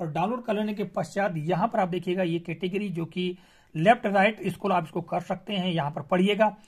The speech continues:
कि हल प्रोजेक्ट पर्यावरण, अ, थर्ड, यानी पर्यावरण के प्रोजेक्ट यहाँ आपको मिलेंगे। ओपन करके मैं आपको बता देता हूँ, ये तो ये है। फिर ये हल प्रोजेक्ट हिंदी कक्षा चौथी का है, तो ये चौ-, कक्षा, कक्षा चौथी के भी प्रोजेक्ट आप यहाँ पर देख सकते हैं। ठीक है, इस तरह से आगे देखेंगे ये प्रोजेक्ट सूची,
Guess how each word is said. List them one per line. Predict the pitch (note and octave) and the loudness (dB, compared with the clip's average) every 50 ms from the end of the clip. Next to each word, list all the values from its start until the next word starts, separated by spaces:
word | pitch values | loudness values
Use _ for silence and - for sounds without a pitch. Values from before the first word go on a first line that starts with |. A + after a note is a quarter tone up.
| - - _ _ | -20 -20 _ _
कि | - E3 | -4 0
हल | - - A3 A3+ | 4 6 6 4
प्रोजेक्ट | A3 - F#3+ F#3+ G3+ G3 - - | 4 0 -2 -2 -2 -2 -6 -10
पर्यावरण, | - - F3 F3 F3 F#3+ A#3 A3+ - - _ _ _ _ _ - F3+ | -4 -2 -2 0 2 0 0 -2 -4 -14 _ _ _ _ _ -4 -2
अ, | F3 F3 F#3+ F#3+ | 0 2 2 0
थर्ड, | F#3 - - - - - E3+ D#3+ C3 B2 C#3+ | -2 -6 -20 -10 -2 2 2 2 2 0 -6
यानी | D#3 F#3 F#3+ | -6 -6 -4
पर्यावरण | - - F#3 F#3+ G3+ G3 | 0 2 2 2 2 0
के | A3 | -2
प्रोजेक्ट | F3 - F#3 G#3 F#3 F#3 | -4 -4 -4 -4 0 0
यहाँ | F3+ D#3+ F#3 F#3 | 0 2 2 0
आपको | F#3 F#3 - G3+ | 0 -2 -2 -2
मिलेंगे। | G3+ F#3+ G3 G3 G3+ G#3 G#3+ - _ _ - _ _ _ _ - | -2 -2 -2 -2 -4 -6 -8 -10 _ _ -20 _ _ _ _ -8
ओपन | F3 E3+ - G3+ F#3+ | -6 -4 -2 -2 -2
करके | G3+ F#3+ G3 | -2 -2 0
मैं | F#3+ F#3+ G3+ | 0 0 0
आपको | F#3 F#3 - G3+ | 0 -2 -4 -2
बता | G3 | -2
देता | F#3+ F#3 G3+ | -2 -2 0
हूँ, | F3+ F#3 | 0 2
ये | F#3 F#3 F#3 | 2 2 2
तो | E3 F#3+ | 0 -2
ये | F#3 F3+ E3 | -2 0 0
है। | F3 G3+ G#3 - _ _ _ - _ - | -2 -2 -4 -8 _ _ _ -16 _ -2
फिर | G#3 G#3+ | 0 2
ये | A3 G#3+ | 4 4
हल | E3 D3 F3 G#3+ A#3 | 4 4 4 4 2
प्रोजेक्ट | A3+ - G3 A3 A3+ A3 - | 2 -2 -2 -2 -2 -2 0
हिंदी | E3 E3+ G#3 G#3+ G#3+ A3 F3 C#3 - - - _ _ _ - | 0 2 4 4 2 2 0 -2 -6 -12 -20 _ _ _ 0
कक्षा | D#3 D3 C4 | 0 2 0
चौथी | A#3 G3 A#3+ A3+ A3+ A3 C4 B3 | 0 2 4 4 4 4 2 4
का | - A3+ | 6 6
है, | F#3+ F#3 | 6 6
तो | A3 | 4
ये | G#3+ A3 G3+ | -2 -4 -4
चौ-, | F#3+ G#3 F3+ E3+ | -4 -4 -6 -4
कक्षा, | G#3+ G3+ F#3+ - | -6 -8 -8 -8
कक्षा | - - - F3+ - - G#3+ | -10 -6 -6 -4 -4 -4 -6
चौथी | - G3 F#3+ F3+ F#3+ G3+ | -4 -2 -2 -2 -2 -4
के | G3 G3+ F#3+ | -4 -4 -4
भी | F3 F#3+ | -2 -4
प्रोजेक्ट | G#3 - F#3 E3+ E3+ G#3 G3+ - | -6 -6 -6 -6 -6 -6 -4 -2
आप | E3 E3 E3 F3 | -4 -2 -2 -4
यहाँ | D3+ D3+ | -6 -4
पर | E3+ F#3 | -4 -4
देख | E3+ F#3 F#3 | -4 -4 -6
सकते | - G3+ F#3 - - | -6 -10 -8 -8 -6
हैं। | G#3 G3 G3+ G#3+ - _ _ - - - - - _ _ _ - | -6 -6 -6 -8 -10 _ _ -20 -20 -20 -20 -20 _ _ _ -6
ठीक | B3+ C#4 C4 A3+ | -6 -2 0 0
है, | F3 C#3+ - - - _ _ - | 0 0 -2 -10 -20 _ _ -10
इस | - F#3 | -6 -2
तरह | G3+ A#3 | 0 0
से | A3 A#3+ | 2 2
आगे | A#3 - G3 G3+ G3+ A#3 | 2 4 4 4 4 4
देखेंगे | A#3 A3+ - A#3 A3+ A3 A3+ A#3 | 0 0 0 -2 0 0 2 0
ये | A#3 F#3+ G#3 G3+ | 0 0 -2 -4
प्रोजेक्ट | G3+ - F#3 G3 A#3 - | -4 -2 -2 -2 -2 -2
सूची, | - - G3+ G3+ G3 - B3+ B3 A#3+ A#3 | -4 -6 -6 -6 -4 -4 -4 -6 -6 -6